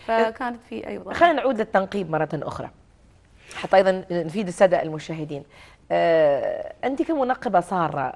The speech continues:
Speaker 2: آه، هل تختارين موقع التنقيب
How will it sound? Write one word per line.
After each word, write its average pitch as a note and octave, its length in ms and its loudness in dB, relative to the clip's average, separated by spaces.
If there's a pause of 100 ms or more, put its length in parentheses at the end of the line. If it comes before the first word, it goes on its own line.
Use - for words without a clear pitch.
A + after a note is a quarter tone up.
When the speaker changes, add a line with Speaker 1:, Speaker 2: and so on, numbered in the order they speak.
(120)
Speaker 2:
آه، C#3+ 560 -4
هل B3+ 500 0 (120)
تختارين A#3 560 -2 (340)
موقع G3 480 2
التنقيب F#3 600 -2